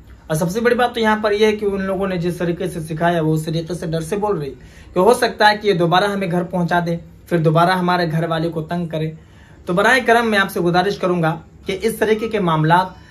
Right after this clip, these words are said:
अगर आपके इलाके में होता है या आपके पड़ोसी इलाके में भी होता है, तो आप फ़ौरन इस खबर को फैलाइए, लोगों को बताइए, क्योंकि ये हकीकत में गलत है।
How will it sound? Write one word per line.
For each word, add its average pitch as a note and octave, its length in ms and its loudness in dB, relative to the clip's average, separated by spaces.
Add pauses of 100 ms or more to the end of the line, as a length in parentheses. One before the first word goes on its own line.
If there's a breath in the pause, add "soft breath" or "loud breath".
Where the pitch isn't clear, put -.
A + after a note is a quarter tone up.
(140 loud breath)
अगर F3 160 4
आपके F3+ 300 2
इलाके E3 380 2
में F#3+ 120 -4
होता D#3+ 340 0
है D#3 220 -2 (380 loud breath)
या D#3+ 100 2
आपके E3 220 -2
पड़ोसी F3 440 -2
इलाके A3+ 280 2
में G#3+ 140 -2
भी G3 80 -4
होता E3 280 0
है, C#3+ 260 -6 (440 loud breath)
तो F#3+ 100 6
आप G#3 480 2
फ़ौरन A3 400 0
इस G#3+ 220 -8
खबर F3+ 280 -2
को G3+ 140 -2
फैलाइए, D#3 600 0 (360)
लोगों E3 220 2
को F3+ 120 -2
बताइए, D3+ 560 -2 (520 soft breath)
क्योंकि G#3+ 240 4
ये B3 220 4
हकीकत A3 460 -2
में A3 180 0
गलत D3 280 -2
है। - 160 -20